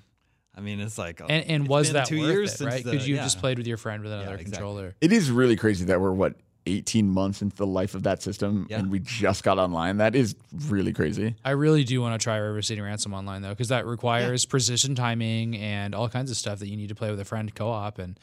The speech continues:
Speaker 2: that's the only game on there that really pushes that limit. Well, Yoshi does, too.
Speaker 3: You could play at, like, twelve thirty every day, I guess.
Speaker 1: Yoshi's not good, though.
Speaker 3: After
Speaker 2: Damon's a
Speaker 3: balloon
Speaker 2: big fan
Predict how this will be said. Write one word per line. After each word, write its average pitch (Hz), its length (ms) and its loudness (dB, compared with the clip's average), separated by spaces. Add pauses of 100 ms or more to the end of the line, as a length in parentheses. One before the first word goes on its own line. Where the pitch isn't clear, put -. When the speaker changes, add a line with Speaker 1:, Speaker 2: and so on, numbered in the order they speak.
(180)
Speaker 2:
that's 139 140 -2
the 180 60 4
only 175 160 4
game 143 140 2
on 127 140 -2
there 123 120 0
that 107 100 -2
really 107 200 -4
pushes 104 340 -8
that 92 200 -12
limit. 98 260 -12 (220)
Well, 208 260 -2
Yoshi 127 360 -2
does, 101 260 -8
too. 104 220 -10 (280)
Speaker 3:
You 113 100 2
could 147 120 4
play 160 120 6
at, 117 40 6
like, - 140 2
twelve 127 220 8
thirty 107 340 2
every 127 160 4
day, 135 160 0
I - 20 0
guess. 135 160 -2
Speaker 1:
Yoshi's 147 320 -2
not 139 160 0
good, 151 180 -8
though. 98 120 -4
Speaker 3:
After 120 100 2
Speaker 2:
Damon's 180 260 10
a 123 40 4
Speaker 3:
balloon 160 140 6
Speaker 2:
big 120 60 0
fan 156 120 6